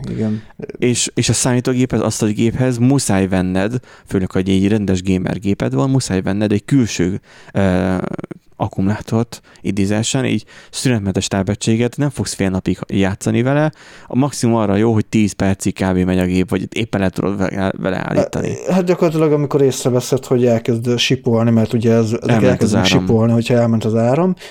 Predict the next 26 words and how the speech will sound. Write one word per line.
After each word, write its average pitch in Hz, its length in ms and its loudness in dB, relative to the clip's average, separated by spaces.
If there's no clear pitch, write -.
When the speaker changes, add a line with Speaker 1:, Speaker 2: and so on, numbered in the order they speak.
Speaker 1:
meg, 110 320 0
meg 110 220 0
villognak, 117 540 2
meg 107 200 -2
minden, 147 320 0
Speaker 2:
Elmented 95 460 0
Speaker 1:
akkor, 143 580 -2
Speaker 2:
dolgokat. 110 500 0
Speaker 1:
a, 80 500 -6
a, 113 260 -2
akkor 139 260 0
gyorsan 127 680 2
kilépsz, 170 500 0
abba 127 240 0
hagyod, 117 240 0
ami 113 160 0
kell, 165 260 2
és - 260 -4
leállítod 113 400 2
a 113 60 0
gépet. 113 360 -2
Tehát 123 180 -2
ez - 160 0
Speaker 2:
Hát, 135 80 2
Speaker 1:
annyira 120 180 2
Speaker 2:
a, 113 80 4